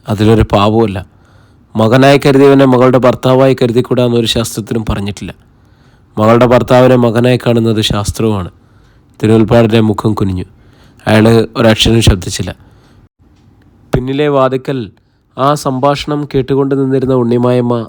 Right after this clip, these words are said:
നേരിയതിൻ്റെ തുമ്പുകൊണ്ട് കണ്ണു തുടച്ചു. പെട്ടെന്ന് തിരുമുൽപ്പാട് തിരിഞ്ഞ് പുറത്തേക്ക് പോയി. കണ്ണീരിൽ പുഞ്ചിരിച്ചുകൊണ്ട് ഉണ്ണിമായമ്മ അകത്തേക്ക് വന്നു. അഭിനന്ദനഭാവത്തിൽ അവർ സുധിയെ നോക്കി. "മിടുക്കി,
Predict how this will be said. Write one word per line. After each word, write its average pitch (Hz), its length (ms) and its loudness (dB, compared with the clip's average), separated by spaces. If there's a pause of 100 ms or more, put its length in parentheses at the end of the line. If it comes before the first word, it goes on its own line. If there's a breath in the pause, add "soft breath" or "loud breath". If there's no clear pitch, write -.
(140)
നേരിയതിൻ്റെ 117 560 0
തുമ്പുകൊണ്ട് 110 400 -4
കണ്ണു 101 260 -6
തുടച്ചു. - 320 -10 (760 soft breath)
പെട്ടെന്ന് 117 360 2 (200)
തിരുമുൽപ്പാട് 123 600 2 (100)
തിരിഞ്ഞ് 113 340 2 (280)
പുറത്തേക്ക് 110 460 -2
പോയി. 95 200 -6 (1300 soft breath)
കണ്ണീരിൽ 147 460 4
പുഞ്ചിരിച്ചുകൊണ്ട് 143 720 2 (240)
ഉണ്ണിമായമ്മ 123 540 2 (200)
അകത്തേക്ക് 104 480 -2
വന്നു. 98 200 -8 (680 soft breath)
അഭിനന്ദനഭാവത്തിൽ 139 960 4 (360)
അവർ 123 180 2
സുധിയെ 123 380 -6
നോക്കി. 117 280 -8 (1700 soft breath)
"മിടുക്കി, 127 440 2